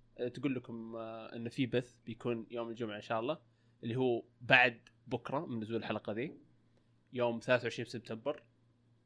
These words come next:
آه، بنسوي بث، يعني، فل وحركات كذا، يعني، معكم. الحين قاعد نحتفل احنا الثلاثة، وفي البث بنحتفل كلنا مع بعض إن شاء الله.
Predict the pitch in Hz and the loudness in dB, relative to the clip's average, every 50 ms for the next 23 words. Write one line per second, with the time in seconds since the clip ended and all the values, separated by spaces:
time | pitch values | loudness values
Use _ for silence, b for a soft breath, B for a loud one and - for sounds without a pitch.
0 | _ _ _ _ _ _ _ _ _ _ _ - 120 117 113 113 113 113 110 117 | _ _ _ _ _ _ _ _ _ _ _ -6 -2 0 2 2 2 2 0 0
1 | - 147 131 131 117 131 143 139 - - 120 110 113 117 117 113 110 110 107 101 | 0 0 2 2 2 2 0 0 -4 -8 -8 -8 -8 -10 -10 -10 -8 -8 -8 -8
2 | 113 123 - - 113 104 98 92 - - 98 98 - 101 98 101 - - - _ | -8 -6 -2 -2 -2 -2 -2 -6 -8 -8 -8 -8 -6 -8 -8 -8 -12 -16 -20 _
3 | _ - - 101 101 95 98 98 107 113 110 107 - - 120 139 151 - _ _ | _ -12 -10 -8 -8 -8 -8 -6 -4 -2 -2 -4 -4 -6 -8 -8 -10 -12 _ _
4 | _ - 127 127 123 143 160 143 135 135 127 131 127 - - - - 104 - 123 | _ -4 -2 0 2 4 4 6 6 6 6 4 2 -2 -4 -10 -10 -6 -4 -4
5 | 110 107 - - 113 110 104 113 151 175 - _ _ _ _ _ _ _ _ _ | -4 -4 -2 0 0 2 2 2 0 -2 -4 _ _ _ _ _ _ _ _ _
6 | _ _ _ - - 113 110 110 110 - - 123 117 131 120 - - 127 120 - | _ _ _ -14 -10 -8 -6 -6 -6 -4 -4 0 0 0 0 0 -2 -6 -6 -6
7 | - - - - - 120 110 107 104 104 104 104 98 98 - - - - 104 101 | -8 -12 -16 -10 -8 -8 -8 -8 -10 -12 -12 -10 -10 -10 -12 -10 -10 -8 -8 -8
8 | 104 131 156 | -8 -10 -12